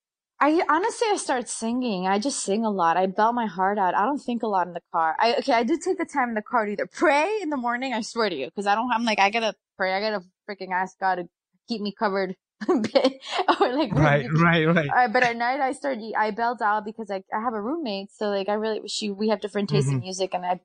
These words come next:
Speaker 1: belt the hell out of my, ba-, I'm in love right now with vallenato. Don't ask me why I have this high on vallenato. Old Carlos
Speaker 2: Okay.
Speaker 1: Vives and stuff, but I belt my heart out to it. God, I love him. <laughs> Like
Speaker 2: That's amazing. That's amazing. Question number two.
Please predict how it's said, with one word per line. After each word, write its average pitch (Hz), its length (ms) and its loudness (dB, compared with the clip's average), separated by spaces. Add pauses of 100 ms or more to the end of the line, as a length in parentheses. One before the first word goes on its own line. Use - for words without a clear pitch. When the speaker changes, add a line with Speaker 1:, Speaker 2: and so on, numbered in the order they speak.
Speaker 1:
belt 214 180 4
the 202 80 0
hell 190 220 4
out 175 120 4
of 175 60 -2
my, 170 120 0
ba-, 170 180 0 (280)
I'm 247 180 4
in 302 200 2
love 247 260 4
right 220 120 2
now 196 140 2
with 190 100 -2
vallenato. 185 640 -2
Don't 214 200 -2
ask 339 240 -4
me 311 120 -4
why 226 320 0
I 180 80 -2
have 185 140 -2
this 185 200 -20
high 190 240 -4
on 180 120 -8
vallenato. 175 600 -6 (340)
Old 247 260 2
Carlos 233 340 4
Speaker 2:
Okay. 202 220 6
Speaker 1:
Vives 185 300 -4
and 180 100 -8
stuff, 175 260 -4
but 190 120 2
I 202 160 2 (100)
belt 233 160 4
my 220 140 -2
heart 190 280 0
out 165 260 -2
to 180 120 -6
it. 165 140 -14 (220)
God, 311 320 0
I 196 40 0
love 180 200 0
him. 143 300 -8
<laughs> 226 80 -6 (440)
Like 254 380 -8 (800)
Speaker 2:
That's 156 240 2
amazing. 151 480 2
That's 139 220 0
amazing. 143 560 -2
Question 214 380 2
number 196 280 4
two. 165 240 2